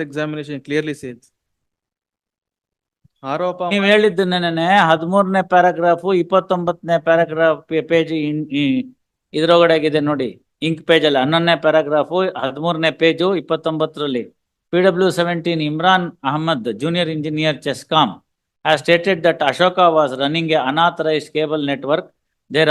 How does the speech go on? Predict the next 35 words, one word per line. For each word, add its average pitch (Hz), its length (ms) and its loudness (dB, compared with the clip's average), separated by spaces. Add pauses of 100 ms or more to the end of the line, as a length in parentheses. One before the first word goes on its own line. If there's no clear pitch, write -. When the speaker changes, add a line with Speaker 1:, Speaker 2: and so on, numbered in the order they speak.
Speaker 2:
office 180 320 2 (100)
is - 220 -4
issued 175 340 -4
the 151 140 -2
notice 156 380 -2
to 139 140 -6
him 160 120 -4 (540)
regarding 170 420 4
the 151 100 2
running 170 240 0 (100)
of 156 60 4 (120)
unauthorized 160 640 0
cable 147 380 -2
network, 143 340 -2 (520)
and 160 200 0
due 170 180 4
to 180 40 4 (100)
unauthorized 175 580 2
cable 160 340 0
network 165 340 -4 (120)
connection, 160 400 -4 (520)
one 160 140 2
of 180 120 2
the 170 120 0
villager 165 340 4 (100)
died 175 220 4 (240)
due 160 160 2
to 190 40 0 (100)
electric 160 340 -2 (100)
shock. 151 180 4 (800)
Even 196 180 2 (120)
though 202 160 4 (200)
cable 190 360 2
network 170 380 0 (120)
was 156 100 2